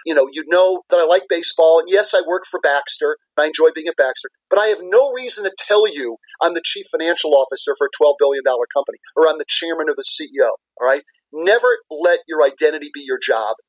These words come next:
was, was a, was a big one for me. And also this whole idea of, do you, do you really wanna focus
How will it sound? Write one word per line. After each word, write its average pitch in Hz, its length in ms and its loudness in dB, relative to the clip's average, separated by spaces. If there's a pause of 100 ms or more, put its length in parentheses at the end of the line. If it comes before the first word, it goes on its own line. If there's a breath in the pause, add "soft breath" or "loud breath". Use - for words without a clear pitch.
(120)
was, - 200 0
was 151 140 2
a, 143 120 2
was 143 140 2
a 143 80 -6
big 147 160 0
one 127 220 -4
for 120 120 -6
me. 107 160 -8 (320 soft breath)
And 147 140 0
also 165 460 4
this 147 220 -4
whole 170 220 4
idea 160 440 0
of, 139 200 4 (260)
do 156 80 -14
you, 156 300 -10
do 160 80 -14
you 143 120 -6
really 180 240 2
wanna 233 200 2
focus 226 420 0